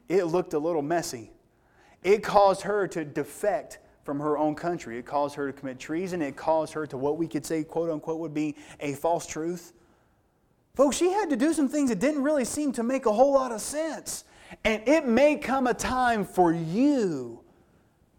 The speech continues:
it may come a time that in your pursuit, pursuit of righteousness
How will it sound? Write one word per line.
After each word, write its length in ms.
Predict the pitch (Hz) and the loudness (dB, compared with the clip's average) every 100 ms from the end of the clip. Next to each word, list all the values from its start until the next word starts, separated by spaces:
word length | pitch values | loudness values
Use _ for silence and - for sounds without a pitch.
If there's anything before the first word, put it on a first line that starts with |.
| _ _ - | _ _ -14
it 120 | 127 | -10
may 300 | 127 156 214 | -2 0 0
come 280 | 208 208 202 | 0 -4 -4
a 60 | 180 | -4
time 600 | 202 196 139 104 113 104 _ _ _ _ _ _ _ - - _ _ - | -4 -6 -6 -8 -14 -20 _ _ _ _ _ _ _ -20 -20 _ _ -4
that 460 | 131 131 - - - | 0 0 -2 -18 -4
in 200 | 151 139 | -2 0
your 200 | 139 170 | 2 2
pursuit, 760 | 170 - 143 - 165 151 147 - | 0 -8 -6 -2 -2 -2 -4 -10
pursuit 560 | 151 135 - 175 156 - | -8 -8 -6 -6 -6 -4
of 460 | 139 127 117 - _ _ _ - | -2 -2 -6 -16 _ _ _ -12
righteousness 1040 | 127 131 156 170 170 175 180 190 - - | -4 0 0 -2 -4 -2 -4 -4 -6 -10